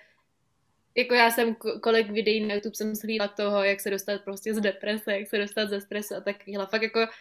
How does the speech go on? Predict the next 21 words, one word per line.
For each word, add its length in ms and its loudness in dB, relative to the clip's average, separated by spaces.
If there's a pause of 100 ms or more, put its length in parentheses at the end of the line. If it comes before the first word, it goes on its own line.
(120)
já 100 4
ty 120 2
videa 240 6
miluju, 640 2
ale 440 2
zatím 400 0
mi 100 0
nepomohlo 540 -2
ani 180 -2
jedno, 220 2
když 120 -8
to 100 -10
budu 180 -6
upřímná. 540 -8 (300)
A 60 2
musím 260 2
si 80 2
vždycky 260 2
hledat 220 2
takové 360 -2
svoje. 440 -4